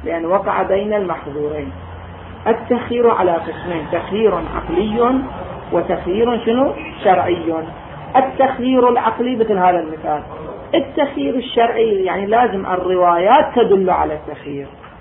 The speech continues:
الروايات التي دلت على التخيير، إما سندها ضعيف، أو إذا السند مو ضعيف الدلالة ضعيفة، فإذا تخيير شرعي إحنا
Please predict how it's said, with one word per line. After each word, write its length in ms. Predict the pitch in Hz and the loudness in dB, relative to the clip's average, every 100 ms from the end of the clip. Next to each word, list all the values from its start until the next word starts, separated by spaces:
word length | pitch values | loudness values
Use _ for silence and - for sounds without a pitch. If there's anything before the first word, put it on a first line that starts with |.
| - - | -16 -4
الروايات 760 | 175 165 170 165 160 165 160 160 | -2 0 0 2 2 2 0 0
التي 480 | 165 160 160 175 165 | -2 0 0 -2 -4
دلت 400 | 165 165 165 - | -2 -2 -2 -4
على 160 | 160 | -6
التخيير، 640 | 160 - 170 196 220 185 - - - - - 226 | -4 -6 -6 -2 2 2 0 -12 -18 -18 -4 0
إما 340 | 240 196 165 - | 2 2 -2 -4
سندها 540 | 175 202 185 156 143 - - - - - | -2 2 2 0 -4 -10 -16 -16 -8 0
ضعيف، 420 | 170 202 226 233 262 269 - - - - - - - - 262 | 4 6 4 6 6 4 0 -12 -18 -18 -18 -18 -18 2 6
أو 180 | 226 190 | 6 6
إذا 360 | 185 180 180 | 2 2 2
السند 500 | 190 - 196 190 180 | 0 -2 0 2 0
مو 180 | 175 202 | 2 2
ضعيف 500 | 185 190 214 277 311 - - | 4 6 6 4 0 -4 0
الدلالة 1080 | 214 - - 220 214 214 214 208 208 208 330 | 2 2 4 6 10 10 10 10 6 6 4
ضعيفة، 920 | 269 214 196 180 175 165 170 151 151 151 - | 6 6 6 4 -2 -4 -4 -4 -6 -8 -4
فإذا 340 | 202 214 233 214 | 2 4 4 2
تخيير 400 | 196 185 190 180 | 2 2 2 4
شرعي 340 | 233 277 240 220 | 4 4 4 2
إحنا 420 | 226 262 285 294 | 4 4 4 4